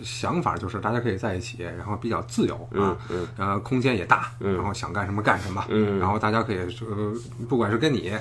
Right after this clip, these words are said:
Speaker 1: 跟在，还有听友之间，
Speaker 2: 嗯。
Speaker 1: 可以互相的聊一聊啊，
Speaker 2: 嗯。
Speaker 1: 互相的这个交换有无啊。然后这个整的来说，成都这边儿听友很热情，
Speaker 2: 嗯。
Speaker 1: 很热情，不怎么用费，费力，
Speaker 2: 嗯。
Speaker 1: 啊。然后我记得这个，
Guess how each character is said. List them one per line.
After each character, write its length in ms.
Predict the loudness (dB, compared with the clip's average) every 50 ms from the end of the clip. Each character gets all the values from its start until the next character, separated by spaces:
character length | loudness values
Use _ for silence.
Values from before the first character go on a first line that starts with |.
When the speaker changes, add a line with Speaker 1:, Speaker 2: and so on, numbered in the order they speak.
| -6 -6
Speaker 1:
跟 180 | -4 -4 -2 -2 0
在， 200 | 0 2 2 2
还 60 | 2
有 80 | 0 0
听 140 | 0 -2
友 80 | -2 -2
之 100 | -2 0
间， 240 | 2 2 2 0 0 0
Speaker 2:
嗯。 260 | 2 2 2 2 0 0
Speaker 1:
可 120 | 0 0
以 40 | 0
互 140 | 0 0 0
相 100 | 2 2
的 120 | 2 0
聊 200 | 0 0 0 0
一 40 | 0
聊 280 | 0 -2 -4 -4 -4 -6 -4
啊， 300 | 0 0 2 2 0 -2
Speaker 2:
嗯。 0 | -6
Speaker 1:
互 100 | -6 -6
相 180 | -6 -4 -4 -4
的 140 | -4 -4 -4
这 160 | -6 -6 -6
个 160 | -6 -6 -6
交 140 | -6 -6 -2
换 200 | -2 0 0 0
有 140 | -2 -2 -2
无 180 | 0 0 0 -2 -4 -10 -6 -2
啊。 220 | -2 -2 -2 -2 -8 -12 -14 -14 -12 -12 -12 -12 -12 -12 -8
然 120 | -8 -6 -4
后 140 | -4 -4
这 180 | -2 -2 -2 -2
个 320 | -2 -2 -4 -4 -4 -6 -6 -8 -8 -8 -10 -10 -10 -10 -10 -12 -2
整 180 | 0 2 2 4
的 80 | 4
来 160 | 4 4 4 4
说， 280 | 2 2 2 2 2
成 240 | 0 -2 -2 0 2
都 100 | 2 2
这 80 | 2 0
边 180 | 0 0 0
儿 160 | 0 0 -2 -6 -12 -12
听 220 | -6 -2 -2 -2
友 300 | -2 -2 -6 -8 -8 -10 -12 -14 -14 -14 -12
很 140 | -8 -6 -2
热 160 | 0 2 2
情， 200 | 2 0 -4 -6 -8 -10 -12 -4
Speaker 2:
嗯。 260 | 2 4 4 4 4 2 -2
Speaker 1:
很 120 | -2 0 0
热 100 | 0 -2
情， 160 | -4 -6 -8 -10 -4 2
不 120 | 2 4
怎 140 | 4 2 0
么 80 | 0
用 100 | 0 -2
费， 260 | 0 2 2 2 2 0 -2
费 160 | 2 2 4
力， 200 | 4 4 2 0 -4 -10 -6 0
Speaker 2:
嗯。 200 | 4 6 6 6
Speaker 1:
啊。 180 | 4 2 -2 -4 -10 -14 -12 -4
然 100 | -2 0
后 60 | 2 2
我 80 | 2
记 120 | 4 4 4
得 100 | 4 4
这 120 | 4 2
个， 280 | 0 0 -2 -4 -6